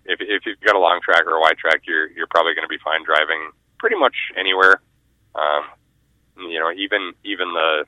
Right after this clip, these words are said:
the thinner ice that we've been finding, there's at least eight inches, so, um, you can drive across that without any problems with, with something like a Bearcat or, um, or a large Skidoo or, or something of that nature, you know, a, a track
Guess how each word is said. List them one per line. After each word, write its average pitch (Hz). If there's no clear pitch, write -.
the 87
thinner 98
ice 87
that 87
we've 85
been 80
finding, 85
there's 80
at 78
least 85
eight 82
inches, 82
so, 78
um, 71
you 80
can 78
drive 80
across 76
that 76
without 76
any 76
problems 76
with, 69
with 78
something 82
like 73
a 76
Bearcat 71
or, 73
um, 69
or 76
a 73
large 76
Skidoo 76
or, 73
or 73
something 78
of 76
that 78
nature, 80
you 76
know, 76
a, 76
a -
track 78